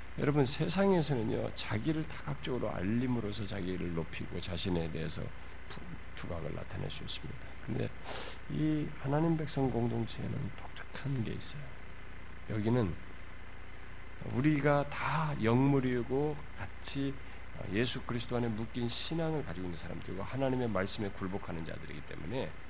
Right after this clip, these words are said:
우리가 누구를 인정하고 높이느냐면 하나님의 말씀에 충실하게 따르는 사람을 높입니다. 리더십을 가졌을 때도 리더가 그렇게 하고 있을 때 그를 높이는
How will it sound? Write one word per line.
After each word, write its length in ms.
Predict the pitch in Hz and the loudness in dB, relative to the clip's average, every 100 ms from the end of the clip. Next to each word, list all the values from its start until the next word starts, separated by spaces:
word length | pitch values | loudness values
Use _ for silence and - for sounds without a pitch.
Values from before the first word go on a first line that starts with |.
| - - - - | -6 -6 -6 -6
우리가 280 | 95 123 135 110 | -4 -2 -2 -2
누구를 440 | 95 110 143 156 147 | -2 -2 0 0 2
인정하고 580 | 117 123 123 104 92 90 | 4 4 2 0 -2 -4
높이느냐면 760 | 80 - 90 80 87 120 98 - - - - - - - - - - | -6 -4 -4 -4 0 2 2 -2 -8 -8 -8 -8 -8 -8 -8 -8 -6
하나님의 460 | 143 156 147 143 139 | -4 0 2 2 0
말씀에 720 | 127 - 64 - - - 62 62 - | 0 0 -2 -2 -2 -2 -2 -4 -6
충실하게 680 | - - 151 147 139 127 127 - | -6 -4 -4 -4 -4 -6 -6 -6
따르는 440 | - 110 107 107 - - - | -6 -4 -2 -2 -4 -6 -6
사람을 580 | - 113 - 65 67 - | -4 -4 0 0 0 0
높입니다. 520 | 50 - - - - - - - - - - - - - - - - - - - - - - - - | -4 -4 -6 -6 -6 -6 -6 -6 -6 -6 -6 -6 -6 -6 -6 -6 -6 -6 -6 -6 -6 -8 -8 -4 4
리더십을 540 | 117 123 120 120 113 | 4 6 4 4 2
가졌을 460 | 110 92 98 - 104 | 0 0 0 0 -2
때도 400 | - 113 139 92 - - - - - - - | -2 4 4 4 0 -6 -6 -6 -6 -6 0
리더가 600 | 104 98 92 104 113 80 - - - | 2 2 0 2 2 2 -4 -6 -2
그렇게 360 | - 135 - 131 | 0 0 -2 -4
하고 300 | 135 156 139 | -2 0 0
있을 220 | - 143 | 0 -2
때 180 | - 120 | -4 -4
그를 160 | - - | -4 -6
높이는 360 | - - - | -6 -6 -6